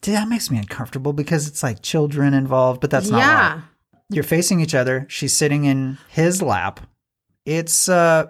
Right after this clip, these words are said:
Speaker 1: really good for making out, and that's about it.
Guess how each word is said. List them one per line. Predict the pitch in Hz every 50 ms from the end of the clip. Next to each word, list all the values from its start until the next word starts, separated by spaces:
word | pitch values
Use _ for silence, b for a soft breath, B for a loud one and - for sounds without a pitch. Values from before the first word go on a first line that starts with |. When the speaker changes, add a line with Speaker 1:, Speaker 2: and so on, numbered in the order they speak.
| _ _ _ - _ -
Speaker 1:
really | 160 143 151 170 202 220 226 226 226 185
good | 156 170 170 170
for | - 165
making | 143 147 147 147 147 156 147 135
out, | 131 139 165 196 214 - - _ _ _ _
and | - 151 131 123 113 107
that's | 113 117 - -
about | 127 117 107 101 104 110 - -
it. | 113 98 - - - - -